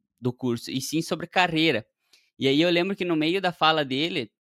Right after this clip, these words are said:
ele disse que a, a nossa função ali era aprender a cuidar dos animais e que a matéria mais importante pra ele era a matéria de semiologia, porque era a partir dessa matéria que a gente ia aprender como que a gente, ah,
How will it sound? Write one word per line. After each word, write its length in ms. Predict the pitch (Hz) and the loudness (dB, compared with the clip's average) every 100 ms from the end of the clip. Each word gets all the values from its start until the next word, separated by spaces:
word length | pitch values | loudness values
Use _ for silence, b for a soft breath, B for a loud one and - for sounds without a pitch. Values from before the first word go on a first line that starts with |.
| _ _ _ _ - - | _ _ _ _ -12 -4
ele 200 | 120 127 | 0 0
disse 320 | 127 135 139 | 0 0 -4
que 520 | 135 127 117 110 90 - | -2 2 4 4 0 -2
a, 240 | 107 - | -2 2
a 40 | 117 | 2
nossa 400 | 123 151 143 127 | 2 2 2 0
função 540 | - 131 123 139 139 | 0 -6 -4 -2 -2
ali 160 | 131 135 | 0 0
era 140 | 135 | 0
aprender 380 | 131 135 123 131 | 0 -2 -2 -4
a 60 | |
cuidar 460 | 135 139 120 120 147 | -4 -6 0 2 2
dos 140 | 135 | 0
animais 580 | 127 123 113 123 165 208 - _ _ _ - | -2 -2 0 0 -2 -6 -16 _ _ _ -14
e 60 | 131 | -6
que 100 | 156 | -2
a 60 | |
matéria 440 | 151 143 143 156 170 | 0 0 0 0 0
mais 380 | 147 160 202 | 0 0 -2
importante 1040 | 190 180 165 151 - 143 160 - 131 110 110 | -4 -6 -4 -4 -2 -4 -4 -4 -4 -4 -4
pra 220 | 139 135 | 2 2
ele 400 | 131 139 156 160 | 2 0 -2 -2
era 260 | - 139 147 | 0 2 2
a 40 | |
matéria 420 | 147 147 131 135 143 | 0 -2 -2 -4 -4
de 140 | 139 | -6
semiologia, 720 | - 139 147 151 151 123 120 | -6 -2 0 2 0 0 -2
porque 380 | 110 120 - 117 _ _ - | -4 -6 -6 -6 _ _ 0
era 180 | 123 131 | 4 4
a 20 | |
partir 340 | 139 135 160 | 4 2 2
dessa 300 | 156 170 180 | 2 2 4
matéria 500 | 165 156 139 135 151 | 2 2 4 4 4
que 80 | 160 | 2
a 60 | 151 | 0
gente 260 | 151 156 | -2 2
ia 100 | 151 | 2
aprender 360 | 147 151 135 147 | 2 2 0 0
como 280 | 147 151 170 | 0 0 2
que 120 | 165 | 2
a 60 | |
gente, 360 | 156 160 170 160 _ _ _ | 2 0 -2 -6 _ _ _
ah, 240 | 131 139 | -2 -2